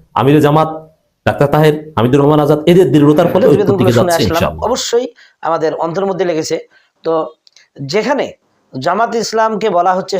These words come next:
Speaker 2: সর্ববৃহৎ একটি ইসলামী দল বাংলাদেশের মধ্যে বর্তমানে, আর ইসলামী আন্দোলন তাদের ওই বরিশালের মধ্যে একটা সিট পাওয়া তাদের জুলুম, জীবনে কোনোদিন পায় নাই, জোট করে একটা সিট পেয়েছিল। আজও পর্যন্ত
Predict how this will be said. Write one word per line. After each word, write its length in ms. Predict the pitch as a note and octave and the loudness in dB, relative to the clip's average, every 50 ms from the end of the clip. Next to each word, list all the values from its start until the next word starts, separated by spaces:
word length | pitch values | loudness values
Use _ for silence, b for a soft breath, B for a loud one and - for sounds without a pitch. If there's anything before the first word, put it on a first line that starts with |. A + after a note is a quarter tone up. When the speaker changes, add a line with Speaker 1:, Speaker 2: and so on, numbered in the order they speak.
| - - | -6 -6
Speaker 2:
সর্ববৃহৎ 760 | - F#3 F#3 F#3 F#3+ G#3 D#3+ B2 A#2 C#3+ C#4 C4 C4 B3+ - - - B B B B - F3 | -4 -4 -2 -2 -2 -2 -4 -4 -4 -2 -2 0 0 -2 -2 -4 -8 B B B B -10 -8
একটি 140 | D#3+ - F#3+ F#3 - | -6 -6 -6 -6 -6
ইসলামী 320 | - - F3 E3+ E3 E3 D3 B2+ D3+ | -4 -4 -2 -2 -2 -2 -4 -2 -2
দল 160 | D#3+ D#3 C#3+ C3+ C3+ D3 | 0 0 -2 -4 -4 -4
বাংলাদেশের 380 | D#3+ D#3+ D3+ C3 C3 - C#3+ - | -4 -4 -4 -6 -6 -6 -6 -6
মধ্যে 200 | - A#2+ A#2+ B2 A#2 b b b b _ - | -6 -6 -6 -8 -10 b b b b _ -4
বর্তমানে, 440 | F3 C4+ C4 C4 G3+ D#3+ B2 G#2+ G2+ - _ _ _ _ _ _ _ _ _ - | -4 -2 -2 -2 -4 -4 -4 -6 -8 -16 _ _ _ _ _ _ _ _ _ -4
আর 200 | D3 C#3+ C#3 C3 - - A3 G3+ | -2 -2 -2 -2 -4 -6 -8 -6
ইসলামী 300 | - B3+ C4+ C4 C4+ B3 A3 A3+ | -4 -2 -2 0 0 0 0 0
আন্দোলন 320 | A#3+ A#3+ B3 C4 C#4+ E4 - - _ _ _ _ _ _ _ - | 0 0 0 0 0 -2 -4 -12 _ _ _ _ _ _ _ -4
তাদের 300 | G3 F#3 G3 G3+ A3+ A#3+ A#3 - | -2 -2 0 2 2 0 2 2
ওই 60 | G3+ F#3+ | 0 0
বরিশালের 460 | D#3+ F3 G#3+ A3 G3 A3+ A#3 A3+ A3 G#3+ | 0 0 -2 -2 0 0 0 0 0 -2
মধ্যে 160 | A3 G3 A3+ G#3+ G#3 | -2 -2 0 0 -2
একটা 160 | G#3 G#3 A3 G#3+ - | -2 -2 -6 -6 -6
সিট 140 | - G#3 E3 - | -6 -8 -6 -2
পাওয়া 160 | G3 F#3 F#3+ G3 G3 | 0 0 0 0 0
তাদের 200 | F3+ F3+ F3 F3+ D#3+ | -2 -2 -2 -2 -4
জুলুম, 260 | C#3+ D#3+ E3 F3+ G3 C4+ A#3+ D#3 - E3 | -4 -4 -2 -2 -2 -4 -8 -10 -8 -6
জীবনে 240 | G3 G#3+ B3+ B3+ | -4 -2 -2 -2
কোনোদিন 320 | G3+ G3 A3 G#3+ F#3+ F#3+ F3 - - | -2 -2 -2 -2 -2 -4 -4 -4 -4
পায় 140 | E3 F3+ - | -2 -2 0
নাই, 100 | - C#4+ D#4 - b b b b b b - | -2 -2 -4 -8 b b b b b b -10
জোট 340 | D3+ C#3 D3+ F#3 G#3 B3 A#3+ - - | -8 -4 -2 0 0 0 -2 -2 -2
করে 160 | G#3+ A#3 D4 E4 - A3 | -2 -2 0 0 -2 -2
একটা 160 | G#3 - G#3+ G3 - | -2 -2 -4 -4 -4
সিট 140 | - F#3 D3+ D#3 | -6 -8 -6 -4
পেয়েছিল। 300 | D#3+ D3+ C3 - B2 A2+ - _ _ _ _ _ - D#3 F3 - - - - D3+ F#3+ A#3+ | -6 -6 -4 -6 -10 -12 -14 _ _ _ _ _ -4 -4 -4 -4 -4 -8 -6 -2 0 0
আজও 240 | C#4+ D4 D#4+ E4 D#4+ D#4+ A3+ | 0 2 2 0 0 0 -2
পর্যন্ত 380 | C#4+ A#3+ G#3 B3+ - G#3+ G#3 | -4 -4 -2 -2 -2 -2 -2